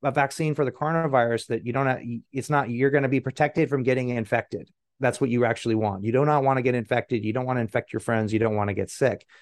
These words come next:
And in order to do that, you need to have antibodies that hit these conserved sites. And, and for H I V, it's, the bar's lower. It's just a vaccine that works. Hit those conserved sites, you actually get a working vaccine. So that's what broad spectrum vaccines are. Um, you may have heard of them as universal vaccines.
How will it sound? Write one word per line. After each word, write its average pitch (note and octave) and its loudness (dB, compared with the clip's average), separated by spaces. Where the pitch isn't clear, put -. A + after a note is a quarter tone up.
And C3+ 0
in C#3+ 4
order D#3+ 6
to C3 2
do F3 2
that, B2 6
you C3 -2
need C#3 -2
to C3+ 2
have B2+ 2
antibodies A#2+ 0
that A2 -4
hit C3+ 0
these A#2+ -2
conserved G#2 -2
sites. - -12
And, C3 -2
and D#3 2
for E3+ 4
H F#3+ 6
I F3 6
V, F3 6
it's, C3 2
the B2 -6
bar's D3 4
lower. G#2+ 4
It's G#2 -4
just - -10
a B2 -2
vaccine C3 0
that C3+ -2
works. B2+ -2
Hit D#3 0
those D3+ 6
conserved C3+ -2
sites, A#2+ -2
you A#2+ -2
actually B2 -6
get A#2 0
a A2+ 4
working A2 -2
vaccine. G#2+ -4
So D#3 -2
that's F#3+ 4
what F3+ 0
broad C#3+ 6
spectrum B2+ -2
vaccines A2+ -2
are. G#2+ -4
Um, B2+ 2
you C3+ 0
may D#3 4
have D3+ 4
heard C#3 4
of C3 0
them C3+ 2
as A2 -2
universal C3+ 0
vaccines. C#3 -4